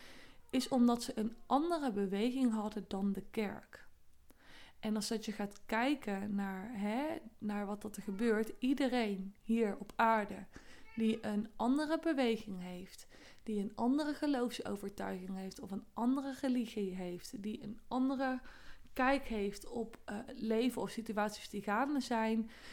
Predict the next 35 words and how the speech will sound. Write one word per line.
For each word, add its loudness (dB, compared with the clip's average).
die 0
worden, 0
ehm, -8
gevangen 2
gezet, -2
die -6
worden -6
verbannen, 2
die -4
worden -4
gelukkig 0
niet 6
meer 2
zo -6
snel -4
geëxecuteerd, -4
maar 4
die 2
worden 2
wel, 4
ehm, -4
gecensuurd, 0
hè? 2
Dus -6
wanneer -4
dat -6
er -2
dan -4
tussen -4
aanhalingstekens 0
valse -2
info 2
over -2
verspreid -4
wordt, -4